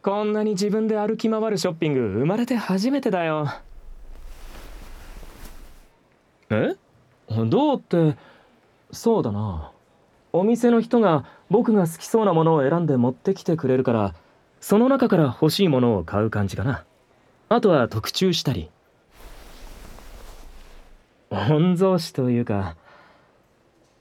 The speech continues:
恩恵はあったけど、窮屈でもあったかも。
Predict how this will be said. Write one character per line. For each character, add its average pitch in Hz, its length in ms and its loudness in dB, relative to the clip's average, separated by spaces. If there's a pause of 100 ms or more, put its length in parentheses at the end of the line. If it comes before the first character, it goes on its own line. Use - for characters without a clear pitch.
(220)
恩 98 280 -2
恵 143 160 2
は 143 200 2
あ - 20 0
っ 156 60 -6
た 160 140 -6
け 123 80 -6
ど、 87 260 -6 (280)
窮 190 320 0
屈 - 240 -8
で 104 120 0
も 78 200 -4
あ - 20 -4
っ - 40 -2
た - 180 -6
か 80 100 -8
も。 73 160 -10